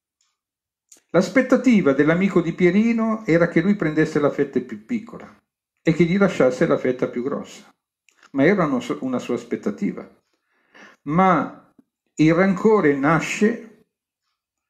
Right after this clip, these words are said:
nel momento in cui viene tradita la tua aspettativa. Tu ti senti tradito dal comportamento di una persona perché avresti voluto che si fosse comportato come tu volevi. E questo nelle relazioni non funziona,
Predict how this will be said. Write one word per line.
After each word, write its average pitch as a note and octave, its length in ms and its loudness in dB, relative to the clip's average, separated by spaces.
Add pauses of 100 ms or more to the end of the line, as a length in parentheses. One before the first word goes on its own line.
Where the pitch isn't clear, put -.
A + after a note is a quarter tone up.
nel D3 140 0
momento F#3+ 400 2
in E3 120 0
cui G#3+ 500 0 (140)
viene F#3 420 2
tradita F#3 460 2
la E3+ 120 4
tua F3 180 2
aspettativa. - 680 -2 (440)
Tu D4 160 2
ti G#3+ 100 4
senti G#3 340 2
tradito G#3 640 2
dal E3 180 0
comportamento F3 640 -2
di F3 60 0
una E3+ 100 2
persona F#3 420 0
perché D#3+ 440 0 (200)
avresti F#3 440 2
voluto G3 400 2
che E3+ 140 0
si D#3 100 -4
fosse D#3+ 300 -2
comportato D3+ 560 -4
come D3 340 -2
tu A#3 500 -2 (520)
volevi. A#2+ 600 -2 (1700)
E - 120 -12
questo G#3 280 -2
nelle A2+ 480 -2
relazioni A#2 640 -4
non A#2 120 -8
funziona, G#2+ 440 -10